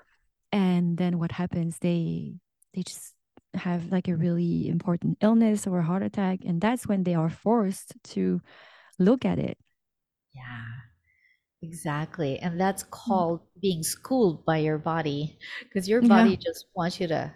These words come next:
Speaker 2: "Hey, stop it. <laughs>
Speaker 1: Yeah.
Speaker 2: Look at this,
Speaker 1: Take it,
Speaker 2: pause,"
Speaker 1: like,
Speaker 2: and, you
Speaker 1: yeah, pay
Speaker 2: know,
Speaker 1: attention. Yeah.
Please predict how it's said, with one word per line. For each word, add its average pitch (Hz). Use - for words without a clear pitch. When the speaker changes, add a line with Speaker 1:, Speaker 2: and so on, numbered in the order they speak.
Speaker 2:
"Hey, 190
stop -
it. 226
<laughs> 254
Speaker 1:
Yeah. 240
Speaker 2:
Look 311
at -
this, 254
Speaker 1:
Take -
it, 269
Speaker 2:
pause," 247
Speaker 1:
like, 226
Speaker 2:
and, 208
you 285
Speaker 1:
yeah, 269
pay 277
Speaker 2:
know, -
Speaker 1:
attention. 240
Yeah. 233